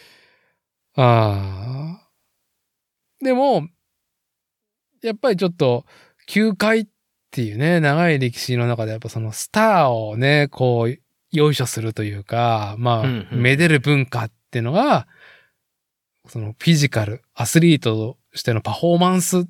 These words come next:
Speaker 2: よりか、こう、オンステージしてる姿をめでるっていうね、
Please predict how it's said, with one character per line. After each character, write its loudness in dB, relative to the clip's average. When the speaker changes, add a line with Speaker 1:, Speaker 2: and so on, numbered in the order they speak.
Speaker 2:
よ 0
り -2
か、 -2
こ -8
う、 -2
オ 4
ン 0
ス -8
テ 0
ー 0
ジ 0
し -8
て 0
る 0
姿 0
を 4
め 2
で 2
る -4
っ -6
て -8
い -4
う -10
ね、 -2